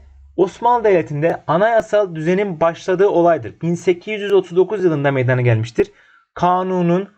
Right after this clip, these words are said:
hukukun üstünlüğü Tanzimat Fermanı'nda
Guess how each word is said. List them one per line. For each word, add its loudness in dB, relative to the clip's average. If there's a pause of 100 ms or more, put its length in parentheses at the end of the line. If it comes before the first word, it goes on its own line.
(200)
hukukun 0
üstünlüğü 0 (400)
Tanzimat -2
Fermanı'nda 0